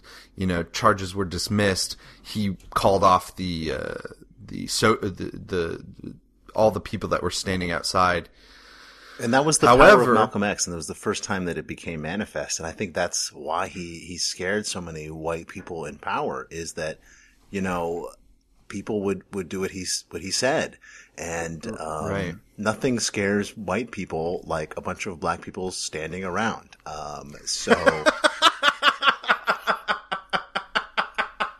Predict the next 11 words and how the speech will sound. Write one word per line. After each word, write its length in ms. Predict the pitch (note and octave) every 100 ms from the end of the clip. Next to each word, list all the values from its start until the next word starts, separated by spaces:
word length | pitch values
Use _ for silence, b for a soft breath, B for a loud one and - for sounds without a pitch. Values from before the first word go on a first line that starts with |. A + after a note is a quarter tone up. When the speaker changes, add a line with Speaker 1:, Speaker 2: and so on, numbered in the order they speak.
| - - _ _ _ - - - B B
Speaker 1:
It's 340 | B A#3+ A#3
funny, 380 | - C4 C#4 C4+
but 180 | G#3 G#3+
it's 240 | A3 -
true. 340 | - G#3 G#3+ G#3+
Speaker 2:
It's, 340 | G#3+ - -
it's 160 | E3 -
sad, 300 | - D3+ D3
but 120 | C#3+
it's 160 | C#3 -
true. 420 | - F3 B2+ -